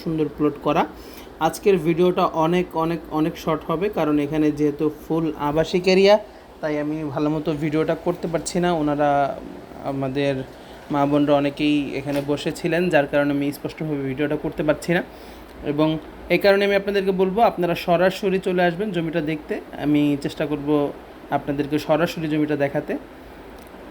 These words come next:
এই হচ্ছে রাস্তার মোড়টা, এখান দিয়ে এসে সুন্দরভাবে আপনারা জমিটা দেখে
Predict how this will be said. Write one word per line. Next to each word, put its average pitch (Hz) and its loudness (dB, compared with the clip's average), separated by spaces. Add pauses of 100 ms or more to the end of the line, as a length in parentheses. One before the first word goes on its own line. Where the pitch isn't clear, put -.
(400)
এই 170 6
হচ্ছে 175 -2 (120)
রাস্তার 165 2
মোড়টা, 160 0 (180)
এখান 160 -2
দিয়ে 175 2 (140)
এসে 160 -4 (220)
সুন্দরভাবে 160 0
আপনারা 147 -2
জমিটা 147 0
দেখে 147 -4